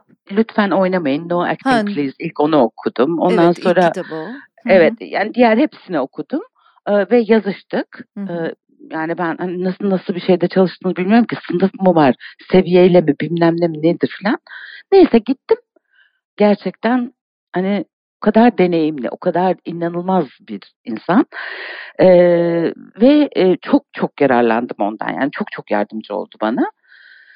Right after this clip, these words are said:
Speaker 1: E, ve seneler boyunca da gittim. Hatta bazen üç gün için, e, bir, böyle yoğun bir workshop için bile,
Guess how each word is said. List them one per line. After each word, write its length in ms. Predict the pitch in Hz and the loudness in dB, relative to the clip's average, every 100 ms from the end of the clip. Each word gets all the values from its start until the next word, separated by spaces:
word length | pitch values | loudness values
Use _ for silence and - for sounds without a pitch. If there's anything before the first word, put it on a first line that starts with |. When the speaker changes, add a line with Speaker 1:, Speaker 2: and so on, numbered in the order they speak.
| _ _ _ - | _ _ _ 0
Speaker 1:
E, 40 | 214 208 214 208 202 - _ | 2 2 2 0 -4 -14 _
ve 100 | 277 294 | 4 4
seneler 440 | 294 294 320 330 233 | 4 6 6 6 4
boyunca 400 | 202 202 208 226 | 2 2 2 2
da 60 | |
gittim. 420 | 311 240 - 175 180 | 2 0 0 -4 0
Hatta 400 | 220 - 262 254 | 0 2 2 4
bazen 460 | 302 320 302 370 - _ _ - | 4 4 2 0 -2 _ _ -2
üç 200 | 427 - | -2 -2
gün 140 | - 262 | 2 2
için, 360 | - - 277 508 _ _ _ _ - | 2 -2 -4 -4 _ _ _ _ 0
e, 140 | 202 - _ | 0 -2 _
bir, 180 | - - - | -2 -2 2
böyle 320 | 202 196 196 - _ _ _ _ _ _ _ _ 156 | 4 6 4 2 _ _ _ _ _ _ _ _ 0
yoğun 520 | 185 214 254 240 170 | 6 8 8 6 4
bir 240 | 170 135 | 2 0
workshop 580 | - - 208 - 170 - | 0 2 2 2 -2 -2
için 280 | - - 160 | -8 -8 -4
bile, 200 | - | -2